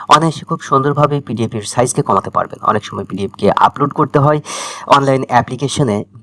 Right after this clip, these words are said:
সময়, বিভিন্ন সময় পিডিএফ কে আপলোড করতে হয়। সেই আপলোড করতে গেলে আপনারা অনলাইনে খোঁজাখুঁজি করেন, আহ, বা অন্যান্য পিডিএফ কম্প্রেসর ব্যবহার করেন। আমি অফলাইন ভিত্তিক একটি পিডিএফ কম্প্রেসর নিয়ে আলোচনা করব, যার নাম হচ্ছে মিনিমাল পিডিএফ কম্প্রেসর। মিনিমাল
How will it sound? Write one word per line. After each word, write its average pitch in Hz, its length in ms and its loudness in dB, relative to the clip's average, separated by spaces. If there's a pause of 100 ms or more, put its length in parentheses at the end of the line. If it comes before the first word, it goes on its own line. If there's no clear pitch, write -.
(280)
সময়, 120 400 0
বিভিন্ন 113 380 -6
সময় 110 280 0
পিডিএফ 107 360 -4
কে - 80 2
আপলোড 110 280 -2
করতে 123 260 -6
হয়। 120 200 4
সেই 117 220 2
আপলোড 104 280 2
করতে 123 260 -6
গেলে 120 160 0
আপনারা 107 260 2
অনলাইনে 117 460 2
খোঁজাখুঁজি 120 480 -6
করেন, 117 280 2
আহ, 123 720 0
বা 107 240 6
অন্যান্য 110 520 0
পিডিএফ 104 300 -4
কম্প্রেসর - 420 -2
ব্যবহার 101 340 2
করেন। 117 220 4
আমি 131 300 4 (680)
অফলাইন 170 380 2
ভিত্তিক 147 300 -4
একটি 117 200 -6
পিডিএফ 107 380 -4
কম্প্রেসর 110 580 0 (200)
নিয়ে 104 180 0
আলোচনা 92 320 -2
করব, 107 360 -2
যার 110 180 2
নাম 95 200 -2
হচ্ছে 107 200 -6
মিনিমাল 165 420 0
পিডিএফ 110 400 0
কম্প্রেসর। - 420 0 (600)
মিনিমাল 185 520 2